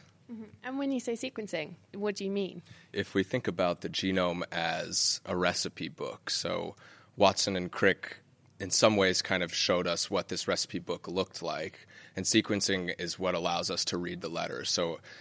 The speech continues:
Speaker 2: at the point of sequencing, you still don't know what it means. You just have a string of information. Uh, and then the next job, once you've actually got the technology to sequence the first person,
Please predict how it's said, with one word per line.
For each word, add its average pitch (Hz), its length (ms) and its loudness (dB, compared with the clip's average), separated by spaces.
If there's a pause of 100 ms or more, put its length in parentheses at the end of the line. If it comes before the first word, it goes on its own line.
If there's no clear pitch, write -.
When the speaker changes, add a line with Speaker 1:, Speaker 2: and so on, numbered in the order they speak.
Speaker 2:
at 98 120 2
the 104 80 2
point 123 200 4
of 107 60 6
sequencing, 104 520 2
you 90 60 -4
still 113 200 2
don't 98 120 6
know 92 100 4
what 87 160 2
it 78 80 -4
means. 87 460 -4
You 90 80 -6
just - 240 0
have 87 200 2
a 85 60 -4
string 90 560 0
of 87 460 -2
information. 87 840 -4 (400)
Uh, 92 40 -2
and 92 280 2
then 95 100 4
the 92 80 2
next 95 480 4
job, 85 340 2
once 95 300 -2
you've 87 360 -6
actually 95 320 -2
got 87 160 -2
the 90 80 -6
technology 87 640 -2
to - 140 -4
sequence 104 480 0
the 90 80 -6
first - 380 -4
person, 92 560 0